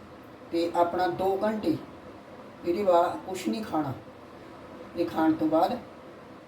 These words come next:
ਤੇ ਦੋ ਘੰਟੇ ਤੱਕ ਕੁਛ ਨਹੀਂ ਖਾਣਾ ਤੇ ਤੁਹਾਡਾ ਗਲਾ ਬਿਲਕੁਲ ਸਾਫ਼ ਹੋ ਜਾਊਗਾ। ਤੇ ਤੁਸੀਂ ਇਹਨੂੰ ਤਿੰਨ ਡੰਗ ਕਰਕੇ ਦੇਖੋ ਜੀ।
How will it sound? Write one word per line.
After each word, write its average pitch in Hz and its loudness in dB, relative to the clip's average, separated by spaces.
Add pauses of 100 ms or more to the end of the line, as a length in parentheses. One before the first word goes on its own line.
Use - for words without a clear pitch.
(640)
ਤੇ 170 2
ਦੋ 170 8
ਘੰਟੇ 202 0
ਤੱਕ 180 2
ਕੁਛ 160 -4
ਨਹੀਂ - -4
ਖਾਣਾ 160 0 (800)
ਤੇ 175 2
ਤੁਹਾਡਾ 175 6 (260)
ਗਲਾ 160 6
ਬਿਲਕੁਲ 190 0
ਸਾਫ਼ 165 -2
ਹੋ 160 0
ਜਾਊਗਾ। - 2 (840)
ਤੇ 175 2
ਤੁਸੀਂ - 0
ਇਹਨੂੰ 180 6
ਤਿੰਨ 170 2
ਡੰਗ 165 4
ਕਰਕੇ 165 0
ਦੇਖੋ 160 0
ਜੀ। 208 -4